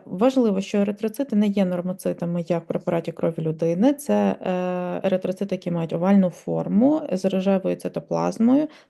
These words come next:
та овальним ядром темно-синього кольору. Е, нейтрофіли тут будуть дрібніші за еритроцити, і лімфоцити, і моноцити істотних особливостей не мають. Тобто всі клітинні елементи в циркулюючій крові на цьому препараті будуть ядреними,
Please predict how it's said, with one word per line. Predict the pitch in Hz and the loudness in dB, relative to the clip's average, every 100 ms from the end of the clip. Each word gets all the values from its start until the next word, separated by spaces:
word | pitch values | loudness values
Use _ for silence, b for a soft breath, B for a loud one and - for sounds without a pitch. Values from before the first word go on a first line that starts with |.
| _ | _
та | 185 220 | -2 0
овальним | - 180 170 180 185 180 | 2 2 2 -2 0 -2
ядром | 170 175 170 180 196 | -2 -4 -2 0 0
темно-синього | 185 180 175 - 180 170 165 | 0 -4 -6 -4 -4 -2 -4
кольору. | 165 - 160 156 170 - B B B B B B | -4 -2 -2 -2 -4 -10 B B B B B B
Е, | 202 185 185 185 | 2 2 2 2
нейтрофіли | 202 269 269 233 202 - 208 196 190 190 185 180 | 6 6 6 0 -2 -2 2 2 0 -2 -2 -2
тут | 175 208 190 | -2 -2 -2
будуть | 180 185 170 | -2 -6 -6
дрібніші | 175 254 220 180 170 180 | -2 0 2 2 0 -4
за | 175 185 | -2 0
еритроцити, | 196 226 240 262 311 302 277 | 2 0 -2 -2 -4 -2 -2
і | 269 | 0
лімфоцити, | 254 214 202 202 208 196 | 0 0 -2 -4 -4 -2
і | |
моноцити | 180 180 175 - - | -2 -4 -4 -4 -2
істотних | 196 - 196 196 | -2 0 -2 -2
особливостей | 170 165 160 170 185 180 - 175 170 B B - | -4 -8 -2 -2 0 -4 -2 -2 -2 B B 0
не | 185 196 | 4 6
мають. | 175 160 165 - | 4 0 -2 -4
Тобто | - 196 196 180 | -2 -2 0 -4
всі | - - 208 185 | -4 -4 0 0
клітинні | - 185 190 180 180 | 0 -2 0 0 0
елементи | 175 180 175 165 165 | 0 0 -2 -2 -6
в | |
циркулюючій | - 175 - 175 170 - | -6 -8 -6 -4 -4 -6
крові | 165 - 180 302 | -8 -6 -4 0
на | 302 | 0
цьому | 262 233 | 0 -2
препараті | 214 196 196 196 196 170 | 0 -4 0 0 0 -6
будуть | 160 196 202 - | -4 -2 -2 -4
ядреними, | 165 160 151 - 156 175 214 | -6 -4 -4 -6 -4 2 2